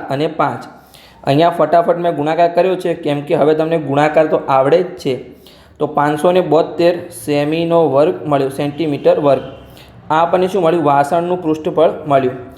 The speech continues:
સમજણ પડી ગઈ? અહીંયા આપણો પ્રશ્ન નંબર બે પણ પૂર્ણ થઈ ગયો. બંને સિમ્પલ દાખલા હતા. હવે આપણે પ્રશ્ન નંબર ત્રણની ગણતરી કરીએ. ચલો, ગણતરી કરીએ, રકમ વાંચીએ, આકૃતિ બનાવીએ અને પછી આપણે એનો, એનો ઉકેલ મેળવીએ. તો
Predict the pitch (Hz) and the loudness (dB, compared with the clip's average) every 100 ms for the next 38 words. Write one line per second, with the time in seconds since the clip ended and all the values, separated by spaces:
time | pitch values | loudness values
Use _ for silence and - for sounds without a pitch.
0 | - - - 151 170 170 160 180 196 208 | -20 -20 -4 0 2 2 2 4 4 2
1 | - - - 143 165 170 170 170 151 165 | -4 -16 -8 -4 0 2 2 0 -4 -4
2 | 165 160 151 147 151 170 220 - - 175 | -2 -2 2 2 2 0 -2 -8 -2 2
3 | 160 - 123 131 127 - - - - - | 2 0 -2 -4 -6 -12 -20 -20 -10 0
4 | 147 165 165 170 170 175 170 196 180 160 | 2 2 0 0 0 2 2 2 0 2
5 | 190 220 - - - 147 165 185 170 160 | 2 0 -4 -14 -2 2 2 2 2 0
6 | 180 156 151 165 196 196 202 196 180 185 | -2 -2 -2 0 0 0 0 0 0 0
7 | 180 180 185 196 196 - - - - - | 2 4 4 2 -4 -16 -20 -20 -20 -8
8 | - 156 151 151 151 165 - 170 185 202 | 0 2 2 0 -2 0 2 4 2 2
9 | - - 139 170 165 165 165 180 190 202 | -6 -4 0 0 2 0 0 2 2 0
10 | - - - - - 139 - 165 170 170 | -8 -18 -20 -14 -6 -4 -4 -4 0 2
11 | 175 185 202 156 156 147 160 170 170 170 | 4 4 2 -2 -2 -2 2 2 2 -4
12 | 170 - 160 156 143 180 214 - 160 156 | -8 -6 -6 -4 -2 0 0 -2 0 4
13 | 135 127 127 - - - - - - 143 | 4 0 -6 -12 -20 -20 -20 -20 -10 -8